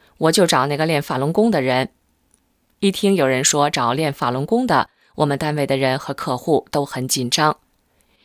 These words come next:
因为大陆迫害法轮功很严重，大家都不敢谈论法轮功。前台的人告诉我说，有人吵着要见我。我刚走过去，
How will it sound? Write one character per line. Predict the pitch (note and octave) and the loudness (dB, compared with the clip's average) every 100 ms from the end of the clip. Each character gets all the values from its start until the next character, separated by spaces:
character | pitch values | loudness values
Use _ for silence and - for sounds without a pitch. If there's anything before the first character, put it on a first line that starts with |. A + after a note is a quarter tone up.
| _ | _
因 | F#3 | 4
为 | F#3 | 4
大 | F#3 D3+ | 4 0
陆 | D#3 C#3+ | 2 0
迫 | - D#3 | 0 -2
害 | B2 | -2
法 | A2+ B2 | -2 -2
轮 | C3 | -2
功 | D3 D#3+ | -2 -4
很 | - B2+ | -4 -6
严 | B2+ B2 | -4 -2
重， | C#3+ E3+ - _ _ | 2 2 0 _ _
大 | F3+ D#3+ | -4 0
家 | E3 E3 | -2 -2
都 | A#3+ | -2
不 | A#3+ E3+ | -4 -4
敢 | B2+ A#2 | -4 -4
谈 | - B2+ | -4 -4
论 | C3+ C3+ | -2 -2
法 | - A#2 | -2 -6
轮 | B2+ | -4
功。 | B2 E3 - _ _ _ _ _ _ _ _ _ | 2 2 0 _ _ _ _ _ _ _ _ _
前 | - F#3 | 0 2
台 | G3+ E3 | 2 2
的 | E3+ | 2
人 | D3 C#3+ | 0 0
告 | D#3 | 0
诉 | C#3+ C3+ | 0 0
我 | C3 | 2
说， | - D#3 D3+ _ _ | 2 2 2 _ _
有 | C#3 | 0
人 | C#3 C#3 | 0 0
吵 | - B2 A2 | -2 -2 -2
着 | C3+ | -2
要 | C#3+ | -2
见 | - G#3+ C#3 | 0 0 0
我。 | B2 A#2+ - _ _ _ _ _ _ _ | 0 0 -2 _ _ _ _ _ _ _
我 | E3 | 0
刚 | E3+ A#3 | 2 0
走 | B3+ C3 | 2 0
过 | B2 C3+ | 0 0
去， | D3 C3 | 0 0